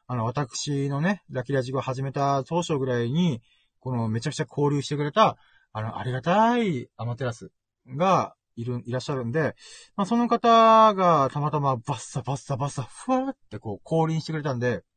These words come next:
まあ、これがね、非常に嬉しかったんだよね。うーん。だからこそ、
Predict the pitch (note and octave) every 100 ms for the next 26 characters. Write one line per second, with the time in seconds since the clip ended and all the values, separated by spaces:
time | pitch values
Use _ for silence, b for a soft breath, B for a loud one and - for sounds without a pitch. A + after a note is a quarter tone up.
0 | _ _ _ _ _ _ _ _ _ _
1 | _ B B B B B B B B2 A#2
2 | A#2+ B2 A#2+ C3 D3+ D#3+ D3+ D3+ D3+ F3
3 | G#3+ G3 E3 C3 B2+ C3 C3 C3 B2 _
4 | - C#3+ D#3 D#3 D#3 D#3 D3+ D3+ D3 C#3+
5 | A#2 F2 _ b b b b b b -
6 | D#3+ F#3+ F#3+ - - - C#4 C#4+ G#3+ A#2+